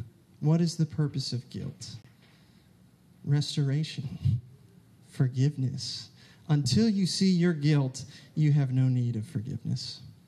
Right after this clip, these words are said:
If you walked up to a hundred random people on the street today and said, "I've got good news for you, you're forgiven,"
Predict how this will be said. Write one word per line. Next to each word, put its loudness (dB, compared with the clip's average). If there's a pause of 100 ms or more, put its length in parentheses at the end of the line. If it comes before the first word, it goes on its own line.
(280)
If 0
you 4
walked 0
up 0
to -2
a 2
hundred 2
random 0
people 0
on 0
the -2
street -2
today 0
and -2
said, -6 (400)
"I've 0
got 2
good 4
news 2
for -4
you, -4 (420)
you're 4
forgiven," -2